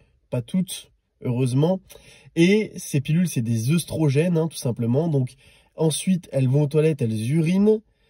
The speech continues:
Dans leurs urines, il y a des résidus d'œstrogènes. Les stations d'épuration ne filtrent pas ces œstrogènes. La testostérone, oui, mais pas les œstrogènes. Donc, toi, derrière, tu bois ta petite eau du robinet.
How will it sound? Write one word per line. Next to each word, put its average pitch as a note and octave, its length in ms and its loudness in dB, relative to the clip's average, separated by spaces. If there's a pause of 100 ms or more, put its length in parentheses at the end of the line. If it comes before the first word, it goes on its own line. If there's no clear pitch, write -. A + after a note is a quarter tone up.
(200)
Dans D#3 160 2
leurs G3+ 280 2
urines, F3+ 280 0
il D#3 40 2
y C3+ 40 2
a A#2+ 40 -2
des A#2+ 120 0
résidus D3+ 600 0
d'œstrogènes. C#3 760 -2 (360)
Les C3 120 2
stations G3+ 360 2
d'épuration F3 600 -2
ne B2 120 0
filtrent G#3 520 -2
pas - 220 -2 (400)
ces D3 380 -2
œstrogènes. C#3+ 520 -2
La B2 120 -4
testostérone, C3+ 680 -2
oui, D3 220 2 (440)
mais B2+ 160 2
pas F#3 300 2 (420)
les E3 280 4
œstrogènes. C#3 640 0
Donc, D3 260 0 (380)
toi, A#3 180 4
derrière, E3 400 0
tu - 140 -4
bois D#3+ 160 0
ta C3 160 0
petite G3 400 0
eau F3 80 0
du C#3+ 100 -2
robinet. A#2+ 400 -2